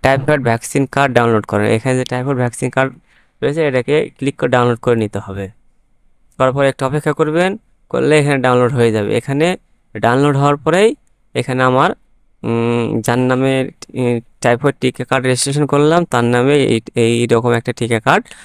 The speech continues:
আপনারা দেখতে পাবেন। এটা আপনারা ডাউনলোড করে নেবেন অথবা এটা আপনার, আহ, কোথাও থেকে প্রিন্ট দিয়ে নেবেন, কম্পিউটার দোকান থেকে প্রিন্ট দিয়ে নেবেন। এরপরে যখন টিকাদান কর্মসূচি সম্পূর্ণ হয়ে যাবে তখন এই সাইটে এসে আপনি এই টাইফয়েড ভ্যাকসিন সনদ ডাউনলোড করুন।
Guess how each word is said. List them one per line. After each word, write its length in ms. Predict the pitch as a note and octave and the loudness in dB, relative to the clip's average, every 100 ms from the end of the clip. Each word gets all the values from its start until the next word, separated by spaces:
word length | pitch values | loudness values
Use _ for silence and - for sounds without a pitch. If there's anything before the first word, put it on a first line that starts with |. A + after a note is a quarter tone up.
| - - | -8 -6
আপনারা 300 | F#2+ A#2 A#2+ | 0 0 2
দেখতে 260 | A#2+ - G#2 | 0 -2 -4
পাবেন। 240 | G2 G2 | -4 -2
এটা 200 | G#2+ A2 | -2 -2
আপনারা 220 | G#2+ A#2 C3 | -2 0 0
ডাউনলোড 360 | A#2 A2+ B2 | 2 2 0
করে 160 | B2 C#3 | 2 2
নেবেন 260 | D3 D#3+ F3 | 2 2 0
অথবা 320 | B2 C#3 C3 | -2 0 0
এটা 160 | C3+ B2 | 0 0
আপনার, 280 | A#2+ C3+ F3 A#3+ _ - - - | -2 0 -2 -2 _ -20 -16 -8
আহ, 80 | A#2 | -4
কোথাও 280 | B2 C3 | 0 0
থেকে 240 | B2 C#3 - | 0 -2 -4
প্রিন্ট 260 | - D#3+ D3 | 0 2 4
দিয়ে 120 | A#2+ | 4
নেবেন, 260 | G#2+ G2+ G#2+ | 4 2 0
কম্পিউটার 460 | B2+ A#2+ A#2+ A#2 B2 | -2 -2 0 0 0
দোকান 200 | A#2 A#2+ | 2 0
থেকে 220 | B2 C#3 D#3+ | 0 0 0
প্রিন্ট 260 | D#3+ C#3+ A#2 | 2 2 4
দিয়ে 120 | G#2 | 2
নেবেন। 300 | G2+ F#2+ - _ _ _ _ _ _ _ _ _ - | 0 -4 -8 _ _ _ _ _ _ _ _ _ 0
এরপরে 400 | C#3+ C3 D#3+ E3+ D#3 | 2 4 4 4 4
যখন 340 | D#3+ D#3 E3 D#3+ | 4 4 4 4
টিকাদান 480 | C#3+ C#3 C#3 D3 D3+ | 2 2 2 2 2
কর্মসূচি 460 | - B2+ C3+ C#3 | 0 2 2 2
সম্পূর্ণ 480 | C#3 C3+ B2 C3 D#3 D#3 | 2 0 0 2 4 4
হয়ে 240 | C#3+ C#3+ | 4 4
যাবে 240 | A#2+ A2+ C#3 | 4 4 2
তখন 260 | - C3 C3 - | 2 0 -2 -2
এই 220 | C3 C#3 | 2 2
সাইটে 460 | - - C#3 D#3 D#3+ | 0 0 0 2 2
এসে 280 | C#3+ - C3+ E3+ - - - _ | 2 2 2 0 -4 -20 -20 _
আপনি 340 | A#2+ C3 C#3 G3+ D#4+ - _ _ _ | -2 0 2 2 0 -6 _ _ _
এই 120 | A#2+ | -2
টাইফয়েড 460 | A#2+ C3 C#3+ E3+ D3+ | 0 0 2 0 0
ভ্যাকসিন 380 | B2+ B2+ - D3 | 0 -2 -2 -2
সনদ 280 | C#3 D3+ B2+ | 0 0 2
ডাউনলোড 400 | A#2 A#2 A#2+ A2 | 2 2 2 0
করুন। 280 | A2+ G#2+ | 0 -2